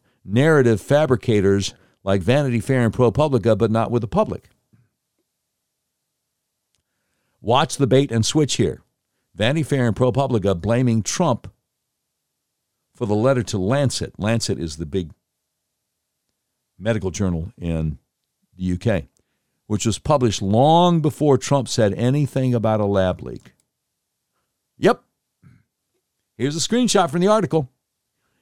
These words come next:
In April twenty twenty, Trump declared a press co-, at a press conference that covid nineteen, or Kung Flu, as he soon began calling it, had come from a lab in China.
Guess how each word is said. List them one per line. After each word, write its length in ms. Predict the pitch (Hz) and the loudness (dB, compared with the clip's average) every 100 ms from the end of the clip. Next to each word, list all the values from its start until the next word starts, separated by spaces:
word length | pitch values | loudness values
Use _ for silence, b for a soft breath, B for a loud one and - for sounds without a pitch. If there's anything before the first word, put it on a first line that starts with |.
| - | -2
In 140 | 117 | 2
April 220 | 175 135 | 4 2
twenty 260 | - 147 123 | 0 0 2
twenty, 420 | - 175 143 127 | 2 2 4 2
Trump 320 | - 160 151 | 2 0 0
declared 380 | 120 - 139 113 | -2 0 2 2
a 20 | |
press 300 | 101 156 147 | 0 0 0
co-, 160 | - - | -2 -4
at 160 | 131 127 | 0 0
a 60 | |
press 280 | - 156 139 | 0 0 0
conference 440 | 139 113 107 - b b b | -2 -2 -2 -4 b b b
that 160 | 104 - | -6 2
covid 240 | 165 143 | 2 4
nineteen, 540 | 131 127 - 151 127 | 2 2 2 4 4
or 180 | 117 104 | 4 0
Kung 320 | 98 - 147 | -2 -2 0
Flu, 400 | 117 147 151 110 | -2 2 4 4
as 120 | 107 92 | 2 -2
he 80 | |
soon 280 | 92 - 131 | -6 -2 -2
began 320 | 104 98 101 | -2 -2 -4
calling 320 | 92 123 113 90 | -2 0 0 0
it, 160 | 90 _ _ _ _ _ | -2 _ _ _ _ _
had 180 | 107 98 | -4 0
come 200 | 151 123 | 0 2
from 140 | 107 | 0
a 40 | |
lab 340 | 98 117 131 110 | 2 4 4 4
in 80 | 101 | 0
China. 460 | - 143 107 95 | 0 2 0 -2